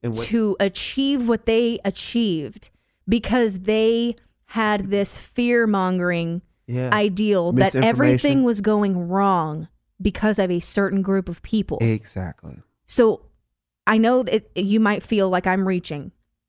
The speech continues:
Speaker 2: but I don't really feel that I am, because Black Lives Matter comes out and is saying, exposing these things that have been
Speaker 1: Always
Speaker 2: happening
Speaker 1: been.
Speaker 2: for all of these years,
Speaker 1: Mm-hmm.
Speaker 2: and that none of us have really had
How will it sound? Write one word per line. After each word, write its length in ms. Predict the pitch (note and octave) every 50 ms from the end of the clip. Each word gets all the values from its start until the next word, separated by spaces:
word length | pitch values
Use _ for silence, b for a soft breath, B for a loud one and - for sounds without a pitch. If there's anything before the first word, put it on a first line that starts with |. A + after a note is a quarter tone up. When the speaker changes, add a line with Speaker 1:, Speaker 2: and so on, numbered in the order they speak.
| _ _ _ _ _ _ _ _ _ _ _ _
Speaker 2:
but 140 | - F3 G3+
I 120 | F#3+ F#3+
don't 280 | G3 - A3 G#3+ G#3 -
really 220 | G3+ G#3+ G3 F#3 F#3+
feel 240 | - - G3 F3+ F3+
that 140 | F#3 F3
I 60 | E3+ F3
am, 300 | - F3+ F3+ E3+ E3+ F3
because 400 | G3 - G3 A3+ G#3 G3 - b b b b b b b b
Black 320 | - G3 G#3+ G#3+ A3+ B3 B3+
Lives 300 | C4 B3+ A#3 A#3 G#3 G#3+
Matter 280 | A#3 A#3+ B3 B3 A3+
comes 240 | - F#3 G#3+ G#3+ G#3
out 200 | G#3 G3 G3 -
and 100 | - A3
is 120 | G3 G3 -
saying, 480 | - A3+ G#3 G3+ F#3+ F#3+ F#3 F#3 F#3 - _ _ _ _ _ _ _ _ _ _ _ _ _ _ _ _ _ _ _ _ _ _ _ _ _ -
exposing 1000 | E3+ F#3 A#3+ G#3 G3 - - - - A#3+ C4 D4 C4 F#3+ G3 F3+ E3+ F3 F3+ F#3+ - _ -
these 300 | F#3+ G#3+ A3 A3+ - -
things 360 | A#3+ A#3+ B3 A3+ G#3+ G#3 -
that 140 | G3+ F#3+ F3+
have 220 | G3+ G3 F3+ F3+
been 360 | G#3+ G#3+ G3+ G3 F#3+ F#3+ F3+ - -
Speaker 1:
Always 400 | F3+ F#3+ G#3 G#3+ G3+ A#3+ G#3 F#3+
Speaker 2:
happening 60 | F#3+
Speaker 1:
been. 140 | - B2 A2
Speaker 2:
for 220 | A2 G#2 F#2+ - - -
all 260 | - G#3+ A#3 B3 C4
of 120 | B3+ A3
these 260 | F#3+ G#3 G3 G3 F3 G3
years, 460 | G3+ G#3+ G#3+ F#3+ F3+ F#3 F3+ - -
Speaker 1:
Mm-hmm. 260 | G2+ G#2 G#2 G#2+ G#2+ G#2 -
Speaker 2:
and 120 | A#3 A#3+
that 100 | B3+ A#3
none 240 | A#3+ A3+ A#3+ A#3+ C#4
of 100 | D#4 B3+
us 140 | B3 A#3 -
have 160 | A#3+ G#3+ G3
really 240 | G#3 A3 A3 A3+ G#3+
had 640 | - - G#3+ A3+ A3 G#3+ G#3 G3+ F#3+ F#3 G3 F#3